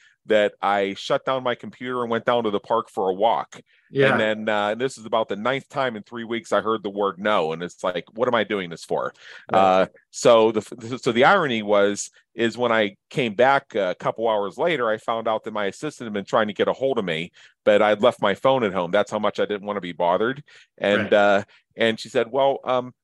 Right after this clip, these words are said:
Speaker 1: that person has said no this morning. They've changed their mind. We've been trying to get a hold of you because they need to give you their updated credit card to process the, the payment to get started." It's like,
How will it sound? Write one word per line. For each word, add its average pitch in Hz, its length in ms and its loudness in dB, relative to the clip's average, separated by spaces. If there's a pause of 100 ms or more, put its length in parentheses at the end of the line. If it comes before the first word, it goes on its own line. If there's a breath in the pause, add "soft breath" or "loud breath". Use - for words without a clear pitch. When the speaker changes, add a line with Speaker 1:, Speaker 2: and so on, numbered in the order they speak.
(140)
Speaker 1:
that 180 160 -2
person 208 300 -6
has 156 120 -10
said 147 160 -2
no 139 200 -2
this 135 220 -10
morning. 131 320 -6
They've 123 180 -2
changed 147 360 -6
their 123 100 0
mind. 120 320 -2
We've 107 120 -10
been 113 100 -14
trying 139 200 -4
to 131 60 -10
get 120 140 -4
a 107 40 2
hold 135 220 -4
of 110 80 -14
you 101 100 -10
because 101 460 0
they 110 140 2
need 113 180 -6
to 107 60 -12
give 107 160 -4
you 110 80 -4
their 107 200 4
updated 107 280 0
credit 113 260 -2
card 95 240 -2
to - 80 -12
process 98 560 -2
the, 92 240 -2 (260 loud breath)
the 98 80 -2
payment 117 360 2
to - 80 -10
get 90 180 -2
started." 101 420 0
It's - 100 -16
like, 80 200 -10